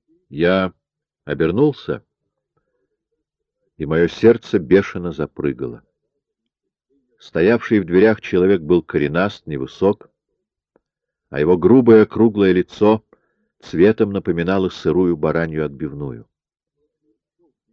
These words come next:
На нем была грязная куртка и надвинутая на правый глаз черная ковбойская шляпа.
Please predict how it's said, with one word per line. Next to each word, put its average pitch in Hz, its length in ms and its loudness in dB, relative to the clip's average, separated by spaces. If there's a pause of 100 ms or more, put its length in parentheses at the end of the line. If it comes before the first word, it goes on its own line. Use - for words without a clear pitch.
(180)
На 104 100 -14
нем 107 200 -2
была 110 200 6
грязная 104 460 2
куртка 117 580 0 (640)
и 90 140 -4
надвинутая 107 720 2
на 90 100 0
правый 95 420 0
глаз 80 520 -2
черная 90 580 -2
ковбойская 71 920 -4
шляпа. - 500 -10